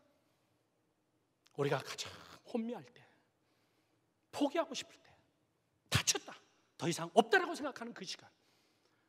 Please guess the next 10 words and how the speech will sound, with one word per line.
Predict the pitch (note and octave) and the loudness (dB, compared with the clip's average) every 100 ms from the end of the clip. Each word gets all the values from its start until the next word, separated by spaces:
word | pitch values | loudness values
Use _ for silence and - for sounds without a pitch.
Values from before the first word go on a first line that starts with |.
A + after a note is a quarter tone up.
| _ _ _ _ | _ _ _ _
이제 | D#3+ C#3 D#3 | -4 0 2
하나님이 | C3+ - B3 A#3 A#3 A3+ F#3 | 0 -4 -6 -6 -4 -2 0
일을 | F#3+ F#3 | 0 0
하기 | E3 D#3+ | -6 -8
시작하시는 | - F3 - C#3 C#3+ C#3+ | -8 -8 -12 -8 -8 -4
그 | - | -2
시간을 | B2+ C3+ A#2+ A#2+ | 0 -2 -6 -2
믿으시길 | D3 A#3+ - - B3 - _ _ _ | 0 2 0 -2 -6 -10 _ _ _
축원합니다. | - - E3 - - - - - - - - - - - - _ _ _ _ _ _ _ _ _ _ _ _ - | 6 6 0 -10 -12 -14 -14 -16 -18 -20 -20 -20 -20 -20 -20 _ _ _ _ _ _ _ _ _ _ _ _ -2
바울은 | C3 B2+ B2+ B2+ | 0 0 -2 -10